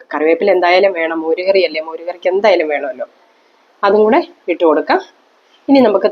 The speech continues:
തൈര്, നല്ല കട്ട തൈരാണ് ഞാൻ ഇവിടെ എടുത്ത് വെച്ചിരിക്കുന്നത്, അതൊന്ന് മിക്സിയുടെ ജാറിലേക്ക് ഒഴിച്ച് ഒന്ന് അടിച്ചെടുക്കുന്നുണ്ടേ.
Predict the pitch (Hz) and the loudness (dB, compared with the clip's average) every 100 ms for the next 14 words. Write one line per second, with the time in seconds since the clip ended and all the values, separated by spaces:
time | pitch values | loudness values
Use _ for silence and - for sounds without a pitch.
0 | 190 170 180 175 196 220 220 180 - - | 0 2 2 0 0 -2 -2 -6 -6 -4
1 | 269 196 160 165 160 160 165 165 160 - | -2 2 2 2 2 0 -4 -4 -6 -4
2 | 185 147 170 160 180 311 - _ _ - | -2 -2 -4 -2 0 0 -6 _ _ -2
3 | 226 202 190 185 - - 190 175 160 160 | 2 4 4 2 -2 -2 0 2 0 0
4 | 160 165 170 170 _ _ _ _ - 165 | 0 -2 0 -4 _ _ _ _ -2 0
5 | 165 165 349 381 _ _ _ - - - | 0 0 -4 -4 _ _ _ -20 -20 -20
6 | _ _ _ _ _ _ _ - 262 175 | _ _ _ _ _ _ _ 0 2 2
7 | - - 147 147 160 151 151 | 0 0 0 2 0 2 2